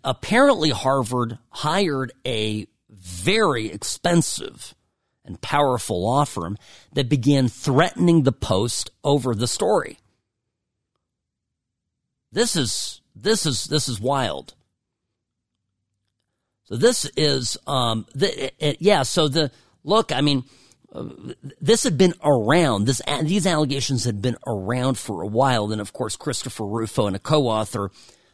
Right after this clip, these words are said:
uh, published it and put it out there on the heels of her testimony.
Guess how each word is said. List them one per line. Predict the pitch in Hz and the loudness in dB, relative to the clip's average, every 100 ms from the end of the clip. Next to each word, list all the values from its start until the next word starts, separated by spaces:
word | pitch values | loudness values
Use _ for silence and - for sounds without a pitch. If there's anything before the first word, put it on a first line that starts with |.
| _ - | _ -16
uh, | 95 104 98 - _ _ _ _ _ _ _ - - - - 113 - 131 123 - | -10 -6 -8 -8 _ _ _ _ _ _ _ -20 -20 -18 -10 -10 -8 -8 -8 -4
published | 190 170 123 - - | -2 0 0 -2 -4
it | 104 120 | -6 -6
and | - | -4
put | 143 120 | -2 0
it | 110 | 0
out | 135 147 - | 0 -2 -4
there | 92 101 120 _ _ _ - | -4 -4 -8 _ _ _ -4
on | 135 | 0
the | 127 | 2
heels | 120 165 165 135 | 0 2 0 0
of | 131 | -4
her | - | -6
testimony. | - - - - 110 73 69 - | -6 -2 -2 -2 -4 -6 -12 -18